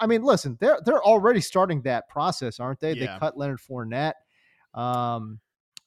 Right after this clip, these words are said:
Speaker 2: I think
Speaker 1: and,
Speaker 2: they're
Speaker 1: and
Speaker 2: cutting
Speaker 1: Tom
Speaker 2: Donovan
Speaker 1: Brady's
Speaker 2: Smith, too,
Speaker 1: Yep,
Speaker 2: the, the
Speaker 1: Donovan
Speaker 2: left
Speaker 1: Smith is gonna
Speaker 2: tackle.
Speaker 1: get, yep, mm-hmm. So I just feel
Speaker 2: So
Speaker 1: like, a-, and by the way, they're cutting Donovan Smith, who wasn't great. Obviously, I think was,
Speaker 2: No.
Speaker 1: was the most penalized offensive lineman, uh, in the N F L last year, or one of them anyways.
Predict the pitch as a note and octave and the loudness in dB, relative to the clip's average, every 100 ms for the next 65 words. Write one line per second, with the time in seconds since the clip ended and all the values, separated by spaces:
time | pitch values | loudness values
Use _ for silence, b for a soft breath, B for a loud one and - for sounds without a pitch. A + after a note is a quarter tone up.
0 | - C3+ B2+ G3+ C#3+ F3+ E3 C#3+ D3 C#3+ | -10 -6 -2 -2 -2 -2 -2 -2 -2 -2
1 | C3+ B2+ C#3+ D3+ - - D3 D3 D#3+ E3 | -4 -4 -8 -10 -12 -12 -10 -8 -8 -8
2 | - D3+ B2 C3+ C#3 D3 C#3 D3 D3 C3+ | -4 -4 -4 -4 -4 -4 -6 -4 -4 -4
3 | D3+ C#3+ D3 D#3+ B2 B2 D#3 - C3+ C#3 | -6 -4 -4 -6 -6 -6 -4 -6 -8 -6
4 | C3 D#3+ G3+ G3 _ - E3+ D#3 D3+ F3 | -4 -4 -4 -8 _ -8 -2 0 0 -2
5 | G#3 A#3+ - A3 G3+ F#3+ D#3+ - _ G3+ | -2 -4 -2 0 2 2 2 -2 _ -16
6 | - A3+ G#3 D4+ B3+ B3 E3 D#3+ C4 F3 | -6 -2 2 4 6 4 2 0 -2 0
7 | F#3+ F3 - G3+ - F3 C4+ F#3 B2+ B2+ | -2 -2 -4 -6 -4 -2 -2 -2 -6 -4
8 | F3+ C#3+ C3+ D#3+ D3+ D#3 C3 B2+ G#3 D#3+ | -2 -2 -2 -4 -4 -4 -4 -4 -6 -6
9 | B2+ G2 C#3 B2 C3 C#3+ - D#3 D#3 C3 | -6 -6 -6 -4 -4 -4 -6 -6 -2 -2
10 | B2+ C3 B2+ C3+ A#2+ A#2 C3 C#3+ B2+ A2+ | -4 -4 -6 -8 -10 -8 -6 -4 -6 -8
11 | B B B B - C#3+ - D3 C#3 C#3 | B B B B -4 -4 -2 -4 -4 -6
12 | B2+ C#3+ D#3 C#3 B2 - C3 A#2+ A#2 C3 | -6 -6 -4 -4 -6 -8 -10 -8 -6 -6
13 | B2 D#3+ E3+ B2 C3 A#2 A2 A#2+ A#2 A2 | 0 2 2 0 -4 -8 -8 -10 -10 -10
14 | A2 A#2 - | -8 -10 -12